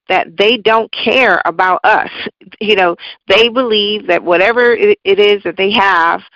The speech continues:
in the White House will protect them. They won't get sick. Whether that's true or not,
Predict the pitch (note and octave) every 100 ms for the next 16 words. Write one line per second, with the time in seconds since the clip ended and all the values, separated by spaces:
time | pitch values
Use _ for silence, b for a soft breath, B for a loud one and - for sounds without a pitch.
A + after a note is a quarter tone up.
0 | B B _ F#3+ F#3 F#3+ A#3 A#3+ F3+ E3
1 | F3+ - - A3 A#3 G#3+ - C#4+ - -
2 | B2 - A#3+ A#3 A3+ A3+ G#3 A3+ A#3 -
3 | - - - _ B B - G#3+ A3+ A3+
4 | - - - C4+ B3 A#3 B3 B3